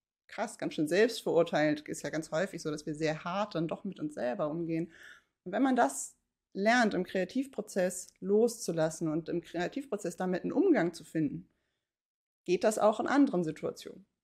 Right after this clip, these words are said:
Im Job, im Familienalltag und so weiter und so fort. Und ich kenn das auch, dass, ähm,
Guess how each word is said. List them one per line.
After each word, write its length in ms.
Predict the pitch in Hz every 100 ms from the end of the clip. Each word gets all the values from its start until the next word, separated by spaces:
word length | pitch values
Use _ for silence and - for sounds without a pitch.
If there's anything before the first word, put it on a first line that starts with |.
| _
Im 140 | 254 240
Job, 520 | 165 156 160 - - _ _ _
im 200 | 202 196 -
Familienalltag 920 | - 202 170 165 156 151 160 160 160
und 120 | 175
so 120 | 170 170
weiter 280 | 170 165
und 120 | 156 151
so 80 |
fort. 480 | - - 165 151 151
Und 160 | - 156 - - - - _ _ -
ich 140 | -
kenn 220 | - 185
das 200 | 196 170
auch, 440 | - 170 226 247 - -
dass, 340 | 180 - - - - - -
ähm, 720 | - 175 170 170 170 170 -